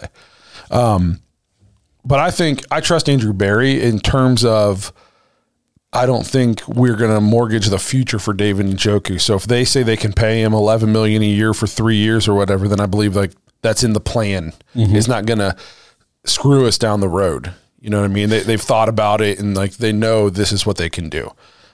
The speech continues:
Speaker 1: Um, I just don't see, if we do pay him that, I don't see any way that Austin Hooper's back.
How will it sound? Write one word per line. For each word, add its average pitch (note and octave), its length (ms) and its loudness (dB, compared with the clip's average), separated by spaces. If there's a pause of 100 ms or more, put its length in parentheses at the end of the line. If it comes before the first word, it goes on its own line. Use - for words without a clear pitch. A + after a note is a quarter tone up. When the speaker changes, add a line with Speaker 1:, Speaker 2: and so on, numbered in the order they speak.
(120)
Speaker 1:
Um, G2 480 0 (1040)
I B2+ 100 0
just C3 180 0
don't C3 180 0
see, - 180 -2
if C3 120 0
we C#3 120 2
do B2 180 0
pay A#2 240 2
him C#3 140 4
that, C#3 260 0
I A2+ 100 2
don't A#2+ 180 2
see A#2+ 260 2
any A2 160 2
way G#2+ 140 2
that G2 100 2
Austin F#2 340 0
Hooper's E2+ 340 -4
back. - 400 -6